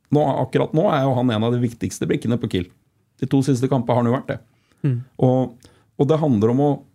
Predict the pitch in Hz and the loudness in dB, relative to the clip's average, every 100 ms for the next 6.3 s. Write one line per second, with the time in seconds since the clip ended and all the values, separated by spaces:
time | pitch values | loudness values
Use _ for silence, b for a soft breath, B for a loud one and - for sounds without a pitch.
0 | _ _ _ - 120 139 151 151 - - | _ _ _ -2 0 2 0 -2 -4 -6
1 | 143 139 143 117 120 - 139 143 160 123 | -6 -2 0 0 -2 -2 0 0 0 0
2 | 143 - 120 127 120 143 - - 127 135 | -2 0 0 0 0 -4 -4 -2 0 0
3 | 143 139 123 - 156 135 113 135 151 143 | 0 0 0 0 2 2 2 2 2 2
4 | 156 175 - 156 135 147 143 117 117 156 | 2 -2 -2 -4 0 -2 2 2 2 0
5 | 160 143 135 139 135 127 131 156 127 143 | 0 0 0 0 0 0 2 2 2 0
6 | 180 131 107 | 0 0 -2